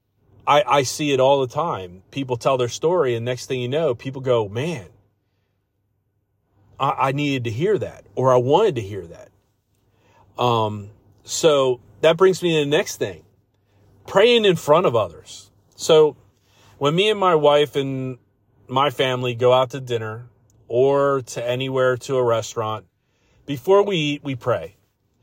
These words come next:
And you will not believe how many times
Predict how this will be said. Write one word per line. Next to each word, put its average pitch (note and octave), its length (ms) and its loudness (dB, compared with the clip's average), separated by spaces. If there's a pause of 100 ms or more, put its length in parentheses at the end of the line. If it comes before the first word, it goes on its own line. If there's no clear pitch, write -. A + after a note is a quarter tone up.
(280)
And C#3 200 -4
you F3 140 -2
will F#3+ 120 4
not E3 260 2
believe D3+ 360 -2
how C3+ 240 0
many D#3+ 180 -4
times B2 720 -4